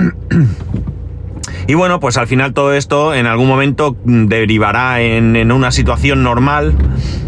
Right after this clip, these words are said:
pero que tampoco sabemos muy bien cuál va a ser esa, esa decisión normal, porque de hecho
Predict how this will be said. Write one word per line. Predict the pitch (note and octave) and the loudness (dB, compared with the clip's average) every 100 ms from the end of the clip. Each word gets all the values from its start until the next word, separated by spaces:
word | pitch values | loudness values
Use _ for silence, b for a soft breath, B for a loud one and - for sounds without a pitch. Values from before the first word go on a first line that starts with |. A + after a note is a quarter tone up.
| B B - | B B -4
pero | E3 D#3+ D#3+ | -2 -2 -2
que | C3+ B2+ C#3+ C3 | -2 -2 0 0
tampoco | B2+ B2+ D3 C#3+ | 0 0 0 0
sabemos | C#3+ C#3 C#3+ | 0 0 0
muy | C#3+ C3+ | 2 2
bien | B2+ C#3+ | 2 2
cuál | C3 A#2+ | 2 0
va | A#2+ | 0
a | |
ser | B2 B2+ | 0 0
esa, | B2 A#2+ A#2+ A2+ G#2+ G2+ | 0 0 0 0 0 0
esa | A#2+ A#2+ B2 A2+ A2 | -2 0 0 0 0
decisión | G#2 G#2+ G#2+ - A#2 | -2 -2 -2 0 0
normal, | G#2+ G2+ D3+ C3 | 2 2 2 0
porque | - A2 A2+ | -2 -2 0
de | A2 A#2+ | 0 0
hecho | C3 D3 | 0 0